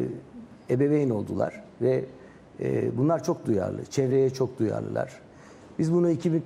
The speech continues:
pandemiden önce bunu fark ettik. Yani iki bin on sekizden itibaren işte yurt dışında yapılan televizyon programlarında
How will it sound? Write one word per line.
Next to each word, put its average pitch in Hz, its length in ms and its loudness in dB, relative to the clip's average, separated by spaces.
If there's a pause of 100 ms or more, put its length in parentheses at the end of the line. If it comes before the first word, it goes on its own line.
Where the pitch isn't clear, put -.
pandemiden 156 420 2
önce 139 240 0
bunu 139 180 2
fark 123 320 0
ettik. - 240 -10 (180)
Yani 110 180 -2
iki 127 180 -2
bin 135 100 2
on 147 100 0
sekizden 127 340 0
itibaren 117 500 -2 (1400)
işte - 200 -2
yurt 123 260 0
dışında 123 260 -2
yapılan 117 340 -2
televizyon 113 400 0
programlarında 110 880 -6